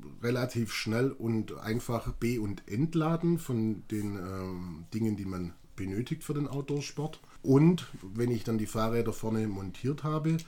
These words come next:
fixiere ich sie hinten an diesem Trennbrett, das man auch als Tisch verwenden kann. Dort kann ich dann die Fahrräder dann im hinteren Bereich nochmal fixieren und bekomme dann eine Campingtoilette. Aktuell ist eine Campingtoilette drin und vier große Stapelboxen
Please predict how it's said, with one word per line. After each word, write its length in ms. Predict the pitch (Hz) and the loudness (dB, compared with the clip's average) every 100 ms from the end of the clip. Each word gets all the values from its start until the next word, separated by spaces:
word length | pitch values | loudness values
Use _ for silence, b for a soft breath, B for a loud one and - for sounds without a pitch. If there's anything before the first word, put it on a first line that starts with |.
| B B | B B
fixiere 520 | - 110 - 131 127 | -6 -4 0 2 2
ich 100 | 117 | 0
sie 120 | 110 | -2
hinten 560 | 101 147 160 151 151 151 - | 2 2 2 0 -2 -2 -4
an 280 | 104 101 | -2 -2
diesem 560 | 101 104 101 98 92 82 - | -4 -4 -4 -4 -4 -4 -10
Trennbrett, 840 | - 117 151 160 151 160 165 - | -2 4 6 4 2 0 0 -4
das 180 | 110 - | -4 -4
man 180 | 101 90 | -6 -6
auch 180 | 92 - | -8 -10
als 240 | 87 - | -10 -10
Tisch 260 | - 175 - | -2 -2 0
verwenden 500 | 175 165 180 165 170 | 0 2 2 0 -2
kann. 320 | 165 185 185 B B B - | 0 -2 -2 B B B -8
Dort 180 | 110 110 | -6 -4
kann 140 | 117 | -2
ich 120 | 110 104 | -2 -2
dann 160 | 101 | -4
die 120 | 95 | -6
Fahrräder 420 | - 101 101 98 90 | -6 -4 -4 -4 -6
dann 220 | 92 95 b b - | -8 -8 b b -10
im 100 | 87 | -2
hinteren 400 | 117 180 175 170 | 2 4 4 4
Bereich 340 | 160 151 143 | 2 -2 -2
nochmal 300 | 160 - 147 | -4 -2 -2
fixieren 540 | 139 143 - 139 139 139 B B B B 107 | 0 -4 -4 0 2 0 B B B B -6
und 160 | 98 | -2
bekomme 420 | 98 - 110 113 | -2 -2 0 0
dann 300 | 104 101 104 - b b - | 0 -2 -2 -6 b b -8
eine 480 | 92 92 87 82 - | -4 -2 -2 -4 -4
Campingtoilette. 720 | - 170 196 180 165 156 151 113 | 0 2 2 2 4 4 2 -2
Aktuell 300 | - 110 95 | -4 -4 -4
ist 120 | - | -6
eine 80 | 85 | -2
Campingtoilette 680 | 135 170 165 160 147 139 | 2 4 2 2 0 0
drin 320 | 131 131 127 123 b b b | 0 0 0 0 b b b
und 220 | 104 101 | -4 -4
vier 320 | - - 123 | -4 2 2
große 400 | 120 92 101 98 | 2 -2 -4 -2
Stapelboxen 920 | - 101 143 165 165 151 - 151 151 | -4 -2 0 -2 0 -2 -2 -2 0